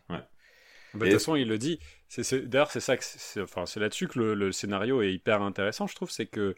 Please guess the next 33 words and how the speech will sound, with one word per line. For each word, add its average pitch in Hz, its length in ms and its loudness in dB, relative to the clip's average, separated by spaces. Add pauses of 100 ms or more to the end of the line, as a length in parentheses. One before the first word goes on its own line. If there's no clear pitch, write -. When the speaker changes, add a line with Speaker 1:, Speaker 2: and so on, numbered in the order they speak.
(240)
Speaker 2:
le 110 160 0
président, 117 500 4
justement, 120 560 0 (380)
lui, 123 180 4
tout 127 120 -4
ce - 80 0
qu'il 120 160 -2
veut, 156 120 2
il 117 60 4
dit, 120 140 -4
c'est, 104 320 2
en 101 120 0
gros, 131 280 8
euh, 104 160 6
je 95 140 -2
maintiens 117 280 4
mes 120 140 6
bonhommes, 117 440 4
là, 139 200 6
euh, 104 280 4
je 92 120 -4
sais - 100 -8
plus 117 120 -8
combien 113 240 -2
de 104 60 -4
centaines 110 300 -2
de 107 80 0
bonhommes 107 320 2
il 107 100 2
a 104 60 2
dans 98 120 -2
son 101 140 -4
entreprise, 139 560 0